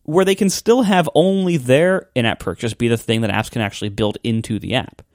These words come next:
So what Epic did would still be against that rule, but it would be a lot more defensible on Apple's point of view if, if, like, third-party things could even exist and be mentioned at all. Apple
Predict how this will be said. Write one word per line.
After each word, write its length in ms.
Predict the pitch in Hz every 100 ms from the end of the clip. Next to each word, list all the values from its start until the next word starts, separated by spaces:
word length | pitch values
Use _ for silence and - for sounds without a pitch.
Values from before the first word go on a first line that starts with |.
| _ _
So 140 | - 151
what 120 | 220
Epic 260 | 262 156 -
did 180 | 185
would 120 | 113 104
still 220 | - 151
be 120 | 120
against 260 | 110 104 -
that 180 | 87
rule, 300 | 113 107 - _ _ _ _ -
but 320 | 120 104 -
it 120 | 151
would 120 | 143 120
be 120 | 123
a 60 |
lot 300 | 117 120 - - - - _ -
more 240 | 139 139
defensible 560 | 131 - 151 143 110 104
on 120 | 104
Apple's 280 | 107 - 104
point 220 | - 92
of 80 | 92
view 220 | 90 85
if, 360 | - - - - _ _ -
if, 220 | 113 -
like, 240 | 98 -
third-party 400 | - 135 113 110
things 220 | 104 101 -
could 200 | - 107
even 220 | 104 98
exist 540 | 104 110 98 98 - -
and 220 | 107 104 -
be 100 | 117
mentioned 380 | 107 104 110
at 100 | 98
all. 320 | 98 101 - _ _ _ _ -
Apple 580 | 160 262 120 98 170